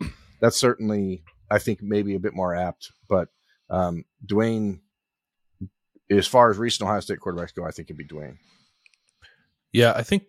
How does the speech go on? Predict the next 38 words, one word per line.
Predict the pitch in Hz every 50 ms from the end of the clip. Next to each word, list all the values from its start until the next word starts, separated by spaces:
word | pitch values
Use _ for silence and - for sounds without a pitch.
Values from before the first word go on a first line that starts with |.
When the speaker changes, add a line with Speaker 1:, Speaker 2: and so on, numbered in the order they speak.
| _ _ -
Speaker 2:
Kyle, | - - 135 131 139 139 139 139 135 135 131 123 - - _ _ _ _ _ _ _ _ _ -
Kyle | - 156 175 185
might | 185 175 156 131
have, | 156 151 156
like, | 160 151 123
a |
better | 107 - 127 139 143 131
fastball | - - 117 110 127 - - - 147 156 160
than | 165 165 151
Dwayne, | 165 165 180 196 202 185 - -
maybe. | 175 180 196 214 202 180 - -
Uh, | 117 117 - 131 123 -
I, |
and, | 117 117 117 113 104
and | 104 110 110
Dwayne | 107 113 117 123 127 127 127 123 113 - _ - - - - _ _ _
perhaps | - 120 107 120 123 117 -
a | 117
little | 113 113 117
more | 113 110 107
touch | - - 123 120 - -
than | 139 120
Kyle | - - 117 117 117 120
has, | 127 123 127 120
but | 117 117
I | 107 104
think | - - 120 110 - -
the, | 110 104 98 69
the | 95 104
ideas | 101 101 104 104 104 110 110 101 107
behind | - - 98 90 107 110 113 117
them | 117 107 104
are, | 101 95 - -
are | 92
similar, | - - 127 127 123 123 117 110
as | 104 -
Berm | - 104 104 104
said. | - - 110 110 110 110